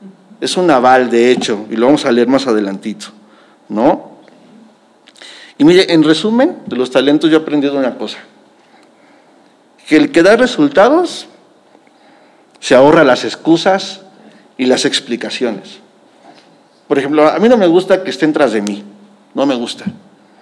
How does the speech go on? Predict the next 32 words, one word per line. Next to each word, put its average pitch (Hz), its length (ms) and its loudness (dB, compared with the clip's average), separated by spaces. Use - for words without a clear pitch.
Es - 180 -4
algo 165 240 2
que 139 140 -2
no, 160 380 0
es, - 240 -12
es 151 160 -8
un 175 180 -2
tema 180 220 4
de 170 80 4
personalidad. 104 680 -6
No 156 140 2
quiero 175 240 4
que 147 160 2
estén, 151 400 0
"Oye, 214 180 6
Lalo, 196 240 2
esto, 147 300 -6
oye, 202 180 4
Lalo, 196 220 2
hiciste 190 320 -4
esto, 160 240 -6
oye, 190 160 2
es 202 100 -2
que 185 120 -6
fíjate, 165 500 0
es 170 80 -4
que 196 100 0
lo 175 140 0
que 165 100 -2
pasa 170 300 0
es 160 100 -2
que", - 120 -8